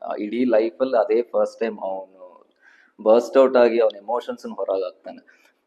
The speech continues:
So ಅದು ಚಾಲೆಂಜಿಂಗ್ ಅಂತ ನನಗೆ ಅನ್ಸಿತ್ತು. Like, so ಅದು ಪ್ರಿಪರೇಷನ್ ಯಾವಾಗ್ಲೂ ಇರ್ತಿತ್ತು. ಲೊಕೇಶನ್ನಿಗೆ ಹೋದಾಗ, so ನಾನು ನಮ್ಮ ಅಸೋಸಿಯೇಟ್ ಡೈರೆಕ್ಟರ್‌ಗೆ ಹೇಳ್ಬಿಟ್ಟಿದ್ದೆ, ಆ, "ನಾನು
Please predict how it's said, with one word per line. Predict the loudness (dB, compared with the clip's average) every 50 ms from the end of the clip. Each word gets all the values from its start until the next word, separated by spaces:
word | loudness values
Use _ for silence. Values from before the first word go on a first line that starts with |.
| _ 2
So | 4 6
ಅದು | 6 6 4 2 0 -2
ಚಾಲೆಂಜಿಂಗ್ | -4 _ 4 6 8 8 8 6 2 2 0 -2 0 0 -4
ಅಂತ | 0 0
ನನಗೆ | -2 -2 0 -4 -6 -4 -4
ಅನ್ಸಿತ್ತು. | -6 -6 -6 -4 -4 -4 -4 -4 -12
Like, | -10 -10 -12 -12 _ _ -12 -10 -10 -10 -12 -6 -6
so | -4 -4
ಅದು | -6 -8 -6
ಪ್ರಿಪರೇಷನ್ | -6 -4 -2 2 2 2 2 2 0 0 2
ಯಾವಾಗ್ಲೂ | 4 4 4 2 2 0 -2
ಇರ್ತಿತ್ತು. | -2 -4 -10 -18 -16 -14 -16 -18 _ _ _ _ _ _ -6 -2
ಲೊಕೇಶನ್ನಿಗೆ | -2 -2 0 4 6 6 6 6 4 0 0 0 -2
ಹೋದಾಗ, | 0 0 0 0 -2 -6 -10 -8 -6 -6 -6 -6 -8 -8 -4
so | -2 -2 -2 -2 -4 -6 -8 -12 -14 -8
ನಾನು | -8 -8 -8 -8 -10 -12 -10
ನಮ್ಮ | -12 -14 -12 -10 -10 -10
ಅಸೋಸಿಯೇಟ್ | -10 -8 -8 -8 -6 -6 -6 -6 -6
ಡೈರೆಕ್ಟರ್‌ಗೆ | -6 -8 -8 -8 -10 _ -8 -8 -8 -8 -8
ಹೇಳ್ಬಿಟ್ಟಿದ್ದೆ, | -8 -8 -8 -10 -14 -16 -20 -18 -12 -12 -12 -12 -12 -20 -20 -20 _ -8 -6
ಆ, | -4 -2 -2 -2 -2
"ನಾನು | -4 -4 -6 -6 -2 -2 0 0 0